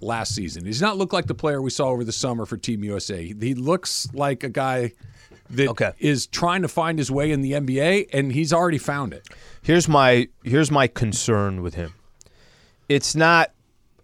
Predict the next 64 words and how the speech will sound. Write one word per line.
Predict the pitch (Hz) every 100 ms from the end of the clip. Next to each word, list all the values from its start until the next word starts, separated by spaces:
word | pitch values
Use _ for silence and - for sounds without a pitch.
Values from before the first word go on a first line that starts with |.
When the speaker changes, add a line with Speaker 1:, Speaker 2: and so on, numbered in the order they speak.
| _ _ _
Speaker 2:
okay, | 135 127
the | 117
guy's | 117 139 117
missing | 117 113 101
shots. | - 98 87 - - -
I |
don't | 170
really | 165 127
care | - - 110
about | 98 92
that. | - 85 85
I'm | 123
not, | 156 143
that's | 170 -
not | 180 156
to |
say | 139 139
that | 120
Speaker 1:
It's | -
a |
Speaker 2:
you | -
don't | 120
Speaker 1:
make |
or | 123
Speaker 2:
want | 117
Speaker 1:
miss | 107
Speaker 2:
him. | 117
Speaker 1:
league, | 104 85
Slee. | - 80
Speaker 2:
It's | 87 165 180
not | 170
to | 165
say | - 170
that | 139
you | 127
don't | 120
want | 113
him | 110 101
to |
hit | 95 98
shots. | - 90 90 - - _ _ _ _ _
The | 120
problem | - 190 254 208
right | 160 127
now | 127 123
with | 113 107
Austin | 107 104 107
Reaves, | 101 104 101 -
and | 175 208
I | 233
think | 220 185 - _ _ _
let, | - 180
let's | 185 220 -
give | - 208 175
it, | 185 147 _ _ _ -
let's | 143 240 -
wait | 202 165
till | 170
we're | 143 127
one | 107 120 123
month | 117 110 101 -
into | 92 80
the | 87
season. | - 85 -